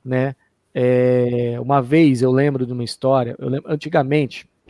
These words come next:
vou con-, vou, vou, vou abrir aqui um, um, algo que, que talvez valha até aí pra, pra quem tá ouvindo nós, quem às vezes tem um pai que é empresário,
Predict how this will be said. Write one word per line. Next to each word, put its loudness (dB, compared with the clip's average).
vou -6
con-, -4
vou, -2
vou, 0
vou 2
abrir 4
aqui -4
um, -6
um, -14
algo -2
que, -14
que -20
talvez -2
valha 4
até -4
aí 2
pra, -2
pra -8
quem -10
tá -6
ouvindo -8
nós, -8
quem -8
às -6
vezes -4
tem 2
um 0
pai 0
que -6
é -2
empresário, -2